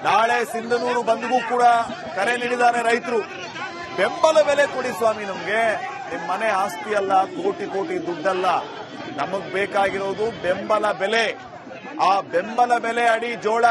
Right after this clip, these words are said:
ಖರೀದಿ ಮಾಡಿ" ಅಂತ ಹೇಳಿ ರೈತರು ಆಗ್ರಹಿಸಿದ್ದಾರೆ. ರೈತರ ಹೋರಾಟಕ್ಕೆ ಸರ್ಕಾರ ಸ್ಪಂದಿಸ್ತಾ ಇಲ್ಲ ಅಂತ ರೈತರು ಕಿಡಿಕಾರ್ತಾ ಇದ್ದಾರೆ. ನೋಡಿ, ಆ ದೃಶ್ಯಗಳನ್ನ ನೋಡಿ ತಾವು. ರಸ್ತೆ ಮೇಲೆ ಅನ್ನ ಹಾಕಿ ಪಾಪ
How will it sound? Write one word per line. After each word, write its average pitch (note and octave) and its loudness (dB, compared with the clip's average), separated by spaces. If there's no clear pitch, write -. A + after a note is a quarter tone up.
ಖರೀದಿ A#3 -4
ಮಾಡಿ" A#3 2
ಅಂತ A3+ -4
ಹೇಳಿ A3+ 2
ರೈತರು A3 0
ಆಗ್ರಹಿಸಿದ್ದಾರೆ. G#3+ 0
ರೈತರ A#3+ 2
ಹೋರಾಟಕ್ಕೆ A#3+ 4
ಸರ್ಕಾರ A#3 2
ಸ್ಪಂದಿಸ್ತಾ B3+ 2
ಇಲ್ಲ A3+ -2
ಅಂತ F3 -2
ರೈತರು G3 0
ಕಿಡಿಕಾರ್ತಾ A3+ 2
ಇದ್ದಾರೆ. G3 -2
ನೋಡಿ, A#3+ 2
ಆ G#3+ 2
ದೃಶ್ಯಗಳನ್ನ A#3 -2
ನೋಡಿ A3+ -2
ತಾವು. G3 0
ರಸ್ತೆ C#4 2
ಮೇಲೆ C4+ 2
ಅನ್ನ B3 2
ಹಾಕಿ A#3 2
ಪಾಪ G3+ 0